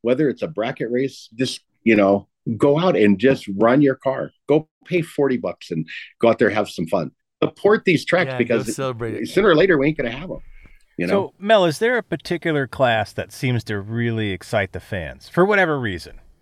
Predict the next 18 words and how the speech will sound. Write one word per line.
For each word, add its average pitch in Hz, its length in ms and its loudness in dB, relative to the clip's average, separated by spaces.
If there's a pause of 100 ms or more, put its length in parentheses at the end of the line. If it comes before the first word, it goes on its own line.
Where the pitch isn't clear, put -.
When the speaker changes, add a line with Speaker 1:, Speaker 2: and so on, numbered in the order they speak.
(240)
Speaker 3:
Quirky, 147 600 -4 (320)
top 139 420 -2
speeds, 135 640 -6
whatever. 113 560 -2 (540)
Uh, 120 180 -4
is 156 120 0
there 202 80 4
any 196 180 0
one 151 180 -2
particular 143 360 0
class 120 400 2
that 95 180 -4
seems 110 300 -6
to 101 80 -8
really 95 340 -6 (160)
resonate 98 420 -4
with 85 160 -12
folks? - 480 -18